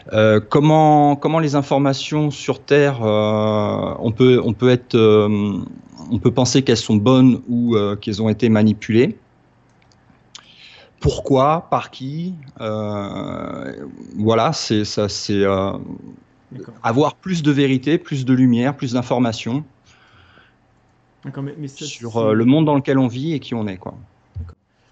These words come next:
Speaker 2: Juste, euh, du point de vue où, où je suis, j-, j-, j'ai du mal à comprendre le sens que, que, que tu mets d-, derrière, derrière les mots, en fait. Euh, parce que le, si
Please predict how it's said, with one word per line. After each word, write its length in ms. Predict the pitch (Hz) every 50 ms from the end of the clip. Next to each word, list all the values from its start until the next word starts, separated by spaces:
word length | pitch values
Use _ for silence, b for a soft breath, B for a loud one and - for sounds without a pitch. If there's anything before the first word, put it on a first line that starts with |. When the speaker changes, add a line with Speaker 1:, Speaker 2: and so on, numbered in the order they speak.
| _ _ _ _ _ _
Speaker 2:
Juste, 300 | 117 113 123 156 151 156 _ - -
euh, 540 | 135 127 123 120 120 117 117 117 117 117 113 113 113
du 100 | 117 127 120 - - _
point 140 | - 143 143
de 80 | 143
vue 100 | 127 139
où, 240 | 160 165 247 156 - -
où 60 | 143
je 80 | 131 139
suis, 300 | 135 - 226 220 170 143
j-, 160 | 123 139 147
j-, 140 | 131 139 147
j'ai 140 | 135 135 147
du 140 | - 139 135
mal 140 | 175 196
à 100 | 190 -
comprendre 280 | 139 - 143 151 175 156
le 60 | 135
sens 300 | 135 - 180 180 156 -
que, 140 | - - 139 135 127 - -
que, 220 | - 131 127 123 120 123 B B B B B -
que 80 | -
tu 120 | - - 147
mets 100 | 156 147
d-, 200 | 131 131 127 135
derrière, 320 | 127 127 135 123 123 127
derrière 240 | 120 123 123 120 120
les 80 | 123
mots, 160 | 127 131 131 120
en 40 |
fait. 260 | 110 - 117 113 - - B B B B B B B B _ -
Euh, 500 | 131 120 117 117 113 113 113 110 110 107 - - - - - - - - - - - -
parce 100 | 120 123
que 100 | - 151
le, 320 | 143 143 160 - 151 - - - - - - - - - - - - _ _ - - - - -
si 520 | - - - - - 180 196 196 190 190